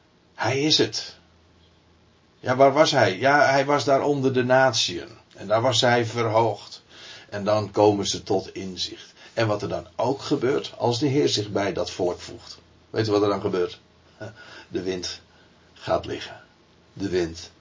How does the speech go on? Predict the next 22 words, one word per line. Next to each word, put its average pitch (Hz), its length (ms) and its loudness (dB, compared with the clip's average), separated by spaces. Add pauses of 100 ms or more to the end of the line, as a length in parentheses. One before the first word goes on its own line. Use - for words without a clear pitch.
(100)
bedaarde. - 600 -8 (1160)
Er 90 140 0
was - 240 -2
tegenwind 196 840 6
en 185 180 -12
dan 82 120 -20 (160)
komt 180 400 -2
de 101 80 -8
Heer 92 340 -6
tot 98 240 -6
hen. - 300 -18 (460)
En 80 200 -10
dan 76 240 -10 (1120)
het 90 200 -10
gewoel 135 720 4
van 117 240 0
de 101 120 0
natieën 98 800 -2 (260)
brengt 90 400 -12
de 104 80 -12
Heer 92 400 -8 (200)
dan 80 340 -8